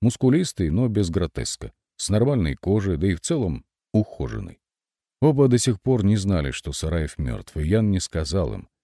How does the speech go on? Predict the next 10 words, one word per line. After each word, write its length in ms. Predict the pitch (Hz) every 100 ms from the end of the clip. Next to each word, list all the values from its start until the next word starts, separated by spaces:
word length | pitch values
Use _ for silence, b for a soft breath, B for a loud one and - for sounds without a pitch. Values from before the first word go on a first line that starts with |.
| _ -
Он 160 | 131
лишь 240 | 127 110 110
объяснил, 540 | 101 107 - 143 131
что 200 | - -
их 320 | 82 92 80
знакомый 540 | 69 76 - 117 85 67
подозревается 840 | 80 76 71 78 101 90 - 80
в 60 | -
серьёзном 440 | 73 90 82 78
преступлении. 640 | 90 - - 117 101 -